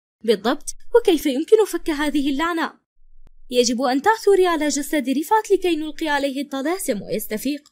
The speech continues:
ويستعيد وجهه. يجب أن تأتي معي إلى المنزل لكي ينتهي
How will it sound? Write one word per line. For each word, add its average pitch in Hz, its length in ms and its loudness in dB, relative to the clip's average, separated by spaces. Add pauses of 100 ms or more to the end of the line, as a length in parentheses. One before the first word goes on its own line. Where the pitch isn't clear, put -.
ويستعيد 214 540 -4
وجهه. 240 360 -4 (380)
يجب 262 120 -2
أن 269 160 -2
تأتي 311 320 -4
معي 294 340 -2
إلى 294 120 -4
المنزل 339 320 -4 (180)
لكي 330 260 -4
ينتهي 381 360 -8